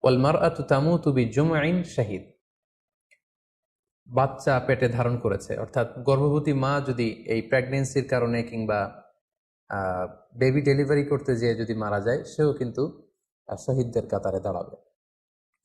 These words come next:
এভাবে আমরা বিভিন্ন হাদিসের আলোকে এবং আল্লাহ রাসূল সাল্লাল্লাহু আলাইহি ওয়াসাল্লামের সুসংবাদ বাণীর আলোকে আমরা বুঝতে পারি যে আল্লাহর রাস্তায় যারা, আহ, জেহাদ করে আল্লাহর দ্বীনকে বিজয়ী করতে যেয়ে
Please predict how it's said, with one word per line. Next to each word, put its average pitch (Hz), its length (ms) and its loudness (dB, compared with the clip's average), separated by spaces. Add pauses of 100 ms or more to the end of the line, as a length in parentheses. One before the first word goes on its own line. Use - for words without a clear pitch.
এভাবে 147 180 -2
আমরা 151 200 -2
বিভিন্ন 165 380 0
হাদিসের 127 440 -6
আলোকে 110 640 -10 (280)
এবং 120 180 -18
আল্লাহ 117 220 -16
রাসূল 113 280 -18
সাল্লাল্লাহু 117 400 -16
আলাইহি 117 60 -18
ওয়াসাল্লামের 120 40 -16
সুসংবাদ 127 600 -18
বাণীর 113 220 -18
আলোকে 104 320 -18
আমরা 107 200 -20
বুঝতে 127 300 -18
পারি 110 300 -18 (680)
যে 110 140 -16
আল্লাহর 120 280 -14
রাস্তায় 123 420 -14 (160)
যারা, - 280 -14 (680)
আহ, 95 300 -20
জেহাদ 143 300 -14 (140)
করে 117 280 -8 (640)
আল্লাহর 117 340 -14
দ্বীনকে 127 280 -12
বিজয়ী 131 340 -10
করতে 131 360 -12
যেয়ে 110 320 -8